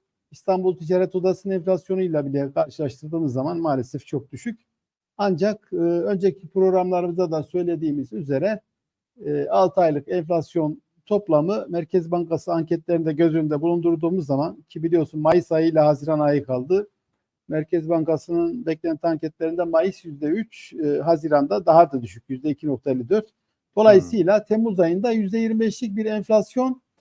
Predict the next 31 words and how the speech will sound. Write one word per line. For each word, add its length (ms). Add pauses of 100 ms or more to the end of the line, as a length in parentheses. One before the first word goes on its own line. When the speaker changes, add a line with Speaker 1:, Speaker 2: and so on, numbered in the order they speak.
(400)
Speaker 1:
çok 280
kuvvetle 520
muhtemel 520
hale 300
geldi. 640
Bugün 280
Speaker 2:
Hı 40
hı. 60
Speaker 1:
itibariyle, 840 (560)
e, 240
S 220
S 280
K 240
ve 220
Bağkur 540
emeklerinin 580
cebine 720
ne 260
kadarlık 1080
bir 140
güncelleme 720
girecek? 360 (140)
Güncelleme 480
farkı 380
diyelim. 340 (640)
Speaker 2:
Evet. 440
Speaker 1:
Az 160
önce 300
sen 260
de 100
söyledin. 580